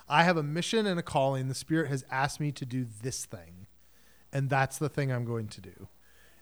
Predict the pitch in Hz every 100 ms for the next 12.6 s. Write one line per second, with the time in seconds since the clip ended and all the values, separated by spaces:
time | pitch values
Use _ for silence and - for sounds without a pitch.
0 | - 151 151 143 135 135 - - 135 -
1 | 208 - 151 - 143 135 131 208 - -
2 | 180 - - - 208 233 226 202 214 -
3 | - - 262 247 220 196 175 151 - 214
4 | 151 247 269 254 240 233 262 - 190 175
5 | 160 165 185 170 - 214 226 214 190 -
6 | 247 202 147 156 190 180 175 190 165 165
7 | 165 156 143 117 110 156 165 175 170 -
8 | - 196 196 208 202 208 196 202 165 139
9 | 277 254 165 156 180 185 185 - - -
10 | 185 202 180 180 180 - 190 - - -
11 | 160 170 160 165 156 185 127 113 113 -
12 | 120 117 120 113 -